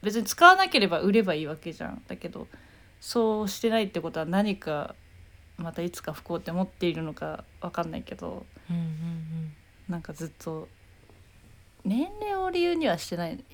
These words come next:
Speaker 1: な。なんかこれはなんかまた年齢とはまた別のなんか違う、なんか、ものな気がするんだけど、
Speaker 2: うん。
Speaker 1: やってないんだよね。そういえば。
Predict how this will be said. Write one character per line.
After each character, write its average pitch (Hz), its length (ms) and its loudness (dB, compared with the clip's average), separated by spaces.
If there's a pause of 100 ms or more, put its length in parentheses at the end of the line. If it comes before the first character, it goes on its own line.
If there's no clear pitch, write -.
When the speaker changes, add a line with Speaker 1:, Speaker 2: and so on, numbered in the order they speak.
(180)
Speaker 1:
な。 170 180 -8
な 185 120 -2
ん - 20 0
か 170 80 -6
こ - 120 0
れ 277 60 4
は 294 80 4
な 294 80 4
ん 277 60 2
か 180 80 0
ま 180 100 -2
た 185 80 -2
年 208 220 4
齢 247 160 6
と - 80 2
は 175 80 0
ま 175 80 -4
た 175 80 0
別 185 400 0
の 220 100 4
な 220 120 6
ん 196 60 -2
か 202 120 -8 (260)
違 190 40 0
う、 185 380 0 (880)
な 185 100 -6
ん 170 100 -8
か、 - 180 -16 (1160)
も 180 160 -2
の 180 80 -2
な 165 120 -6
気 - 200 -12
が 160 80 -6
す - 120 -14
る 165 120 -10
ん - 60 -10
だ - 80 -14
け - 140 -16
ど、 - 160 -16 (460)
Speaker 2:
う 170 40 -2
ん。 160 680 -2 (640)
Speaker 1:
や 170 160 -6
っ 170 40 -10
て - 220 -10
な 170 120 -6
い 165 60 -8
ん 165 80 -8
だ - 60 -12
よ 160 80 -12
ね。 - 240 -12 (640)
そ 165 240 -10
う 160 80 -6
い 160 80 -10
え 156 80 -6
ば。 - 120 -14